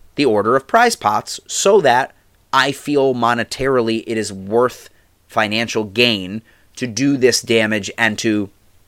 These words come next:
use these performance-enhancing drugs. Which, again, I'm going to go on record here, and I've been in hot water for saying this before, even if you are using performance-enhancing drugs, I don't give a shit.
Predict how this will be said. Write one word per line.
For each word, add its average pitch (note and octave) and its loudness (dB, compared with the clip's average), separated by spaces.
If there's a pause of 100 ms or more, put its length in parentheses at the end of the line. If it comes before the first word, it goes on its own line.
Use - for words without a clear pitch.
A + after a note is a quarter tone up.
use A#2 2
these G#2+ -2
performance-enhancing G2 -6
drugs. D2+ -8 (220)
Which, D3+ -2
again, C#3 4 (220)
I'm C#3 -6
going G3+ 2
to D#3 0
go D3+ 8
on C3 4
record B2 2
here, G#2+ 2
and A#2+ 0
I've G#2+ -6
been A2+ 4
in G#2+ -2
hot G#2 -2
water G2 2
for - -8
saying G2 -6
this F2+ -8
before, E3 4 (300)
even A#3+ 4
if B3 -2
you G3 4
are D3+ 10
using B2+ 2
performance-enhancing A2 -2
drugs, G#2 0 (300)
I - -2
don't D#3+ -2
give C#3 -2
a F#2+ -2
shit. - -2